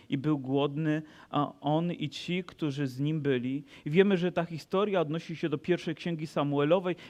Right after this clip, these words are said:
gdy Dawid był ścigany przez Saula, uciekał i był ze swoimi wojakami i wszedł do przybytku, i wszedł do miejsca, gdzie były chleby. I stamtąd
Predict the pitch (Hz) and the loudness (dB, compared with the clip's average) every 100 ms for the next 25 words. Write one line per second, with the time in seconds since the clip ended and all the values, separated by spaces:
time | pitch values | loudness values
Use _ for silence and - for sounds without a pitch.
0 | - 143 151 175 175 143 147 151 - 151 | 0 4 6 4 2 -2 -2 -4 -4 -2
1 | 156 185 175 160 156 - - 180 190 165 | 0 2 0 -4 -6 -4 2 4 4 2
2 | 156 - 190 180 175 160 - - - 156 | 0 -4 -2 0 0 -2 -4 -16 -6 2
3 | 196 202 175 180 - 175 180 180 175 143 | 4 4 2 0 0 2 2 0 -2 0
4 | 190 180 170 180 170 175 170 - _ _ | 2 2 0 0 0 0 -6 -10 _ _
5 | _ - 170 - 240 247 170 170 - - | _ -6 -6 -4 -4 -2 -2 -6 -6 -6
6 | 156 160 151 - 151 156 170 185 131 - | -2 -2 -2 -6 -6 -6 -8 -12 -10 -8
7 | 143 143 151 135 139 139 - 147 147 131 | -6 -4 -2 0 -2 -4 -8 -8 -8 -8
8 | 127 117 135 139 160 180 131 127 139 _ | -8 -6 -6 -6 -6 -6 -6 -8 -10 _
9 | _ _ - 139 156 143 147 143 135 | _ _ -16 -8 -6 -4 -4 -6 -6